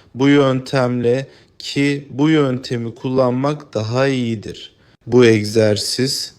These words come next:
daha çok adım hareketine benziyor. Ayak ne kadar ileriye konulursa gerginlik o kadar artar. Arkadaki bacaktan ağırlık öndeki bacağa aktarılır ve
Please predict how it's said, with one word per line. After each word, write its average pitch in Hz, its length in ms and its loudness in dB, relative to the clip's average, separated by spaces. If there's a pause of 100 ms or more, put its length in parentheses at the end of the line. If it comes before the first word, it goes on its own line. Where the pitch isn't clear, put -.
daha 113 220 -2
çok 117 460 -4
adım 123 240 2
hareketine 110 760 -2
benziyor. 110 600 -8 (800)
Ayak 110 540 0
ne 117 200 0
kadar 113 360 0
ileriye 107 640 0
konulursa 107 880 -4 (380)
gerginlik 107 840 0 (140)
o 123 120 0
kadar 113 340 2
artar. 110 640 -8 (480)
Arkadaki 117 760 0
bacaktan 113 760 2
ağırlık 113 580 2
öndeki 110 560 -2
bacağa 113 400 4
aktarılır 117 760 -4
ve 117 220 0